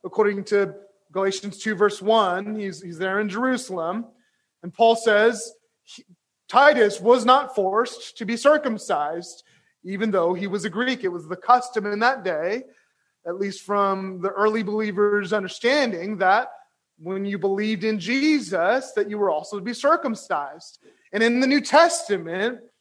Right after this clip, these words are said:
Paul works through this issue over and over and over, saying salvation is by faith alone, through grace alone.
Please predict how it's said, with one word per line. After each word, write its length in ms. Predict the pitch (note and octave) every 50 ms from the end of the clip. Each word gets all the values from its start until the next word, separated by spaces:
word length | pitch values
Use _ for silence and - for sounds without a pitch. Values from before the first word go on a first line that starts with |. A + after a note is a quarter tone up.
| _ _ _ -
Paul 300 | - G3+ G#3 A3 A3 G3
works 380 | G3 G#3 G#3 G#3 G#3 G#3 -
through 240 | - - G3 G#3 A3
this 180 | G3+ G3+ G3+ -
issue 480 | F#3 E3 - - F#3 F#3 F#3+ G3 G#3 G3+ - _ _ _ -
over 560 | E3+ F3+ F#3+ G3 D#3+ G3+ G#3 G#3 G3+ G3+ - - _ _ -
and 100 | D#3 D#3+
over 380 | D#3 D#3+ F3 F#3 F3 F#3+ G3 G3+
and 100 | G3+ A3
over, 800 | A#3+ C4+ C4+ C4 G3+ F3 F#3 F3+ F3 G3 A3 B3 - - _ _
saying 440 | - - - G#3+ G#3 G3+ G3+ G3+ G3
salvation 1120 | - - G#3+ G#3 G3 G3+ F#3 D#3+ D#3+ G#3+ A3 A#3 G#3+ - - - A#3+ A#3 A3+ A3+ A3 A3+ _ _ _ _ _
is 160 | - F3 D#3
by 180 | C#3 F3+ D#3+ D#3
faith 800 | D#3 - - - - A3 A3 A3 A3+ A#3 A#3 A3+ - - - - _ _ _ _ _ _ - F#3+
alone, 680 | F#3+ F#3 F#3 G3 G#3+ G#3+ G#3+ G#3+ G#3+ G#3+ A3 A3 G#3
through 240 | - - E3+ F3 D#3
grace 480 | B2 E3+ G3 G#3 A3 A#3 A3+ A3+ -
alone. 640 | A3+ G3+ G#3 G#3 G#3+ G#3+ G#3+ A3 A3 A3 A3 A3 G#3+